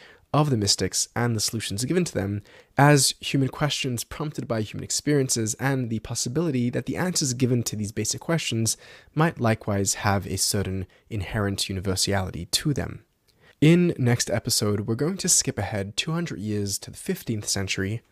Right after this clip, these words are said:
to see how Kabbalists leading up to, during, and following the Renaissance adopt, adapt,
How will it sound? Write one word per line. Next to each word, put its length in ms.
to 100
see 320
how 200
Kabbalists 680
leading 360
up 180
to, 420
during, 460
and 160
following 540
the 160
Renaissance 720
adopt, 640
adapt, 600